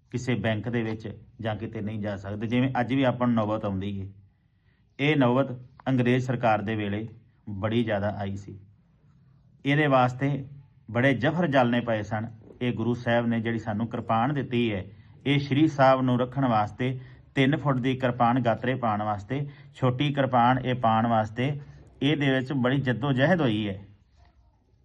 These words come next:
ਇਹਦੇ ਵਿੱਚ ਸਰਦਾਰ ਮਾਸਟਰ ਸਿੰਘ ਤਾਰਾ, ਸਰਦਾਰ, ਇਹਦੇ ਵਿੱਚ ਹੋਰ ਵੀ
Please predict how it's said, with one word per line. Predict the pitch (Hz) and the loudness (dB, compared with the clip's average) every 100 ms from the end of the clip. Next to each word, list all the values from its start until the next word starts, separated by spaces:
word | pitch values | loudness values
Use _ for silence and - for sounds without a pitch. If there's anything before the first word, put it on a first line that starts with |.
| _ _ _ _ _ _ _ _ _ _ _ _ 139 | _ _ _ _ _ _ _ _ _ _ _ _ 0
ਇਹਦੇ | 156 160 | 2 2
ਵਿੱਚ | 135 117 131 123 151 170 - - - _ _ _ _ _ _ _ _ _ | 2 2 2 2 4 2 -6 -20 -20 _ _ _ _ _ _ _ _ _
ਸਰਦਾਰ | - 131 123 123 143 | 0 4 8 8 8
ਮਾਸਟਰ | 139 139 - | 4 2 -2
ਸਿੰਘ | 143 147 139 | -4 0 0
ਤਾਰਾ, | 139 127 131 127 - - - _ _ _ _ _ _ _ _ _ _ _ _ _ _ _ _ _ _ _ _ _ | 4 6 6 4 -2 -18 -20 _ _ _ _ _ _ _ _ _ _ _ _ _ _ _ _ _ _ _ _ _
ਸਰਦਾਰ, | _ 135 127 123 135 151 143 - - - _ - - _ _ _ _ _ _ - - _ _ | _ 0 8 8 10 6 2 -8 -20 -20 _ -20 -20 _ _ _ _ _ _ -20 -20 _ _
ਇਹਦੇ | 147 147 | 0 2
ਵਿੱਚ | 151 151 | 2 2
ਹੋਰ | 143 110 120 147 | 0 2 2 4
ਵੀ | 156 117 - | 2 0 -2